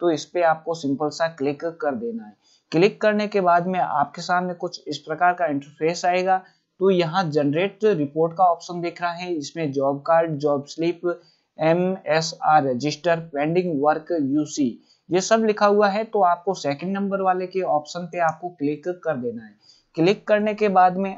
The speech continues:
आपको अपना राज्य पूछा जाएगा, जो आपका राज्य है वो यहाँ से आप सेलेक्ट कर लेना है। सेलेक्ट करने के बाद में आपको रिपोर्ट में यहाँ पर आपका राज्य ऊपर दिखाई देगा, नीचे आपको फाइनेंस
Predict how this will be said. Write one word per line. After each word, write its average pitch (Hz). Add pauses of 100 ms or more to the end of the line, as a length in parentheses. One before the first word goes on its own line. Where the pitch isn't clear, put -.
(120)
आपको 156
अपना 180 (360)
राज्य 160
पूछा 196
जाएगा, 180
जो 165
आपका 165
राज्य 143
है 185
वो 160
यहाँ 160
से 170
आप 156
सेलेक्ट 143 (440)
कर 170
लेना 127
है। 110 (320)
सेलेक्ट 170
करने 208
के 208
बाद 185
में 196
आपको 185
रिपोर्ट 160
में 185
यहाँ 147
पर 185
आपका 165
राज्य 143
ऊपर 175
दिखाई 151
देगा, 170 (380)
नीचे 175
आपको 185
फाइनेंस 175